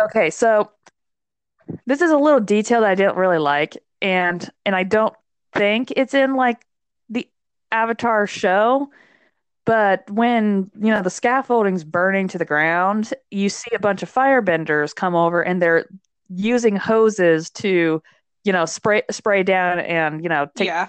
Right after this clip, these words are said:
Speaker 1: put the fire out. Firebenders put out fire. That's one of the
Speaker 2: <laughs>
Speaker 1: main things they can do. Like, <laughs> what, like, fire, it's like, you can make the fire bigger, but you can also dampen the fire down.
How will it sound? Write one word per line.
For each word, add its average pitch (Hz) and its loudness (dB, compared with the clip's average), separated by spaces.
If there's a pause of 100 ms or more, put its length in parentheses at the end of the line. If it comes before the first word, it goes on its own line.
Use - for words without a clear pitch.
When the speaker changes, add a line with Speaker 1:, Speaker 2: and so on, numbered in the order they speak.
Speaker 1:
put 202 -4
the 170 -10
fire 277 2
out. 131 -2 (1000)
Firebenders 339 2 (460)
put 240 0
out 202 -4
fire. 185 0 (880)
That's 220 -2
one 247 0
of 247 2
the 226 4
Speaker 2:
<laughs> - -
Speaker 1:
main 220 2
things 214 0
they 185 2
can 185 -4
do. 165 2
Like, 143 0
<laughs> - -
what, 226 0 (600)
like, 180 0 (260)
fire, 277 -2 (680)
it's 220 -2
like, 233 2
you 202 0
can 277 4 (100)
make 233 2
the 240 0
fire 240 2
bigger, 233 2
but 202 -6
you 254 -2
can 240 0
also 247 0 (120)
dampen 220 0
the 202 0
fire 180 -2 (140)
down. 143 -4